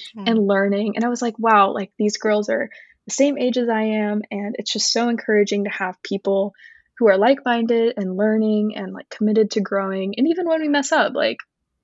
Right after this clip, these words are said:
Speaker 2: we can
Speaker 1: Yeah.
Speaker 2: share it. Like, it's totally fine. It's normal. So,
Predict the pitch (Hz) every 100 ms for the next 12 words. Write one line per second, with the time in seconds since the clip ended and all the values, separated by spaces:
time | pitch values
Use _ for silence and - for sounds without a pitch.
0 | _ - 214 269 269 175 196 233 262 214
1 | 214 - - - 240 240 220 254 214 226
2 | 220 - 208 226 196 196 247 269 - 202
3 | 196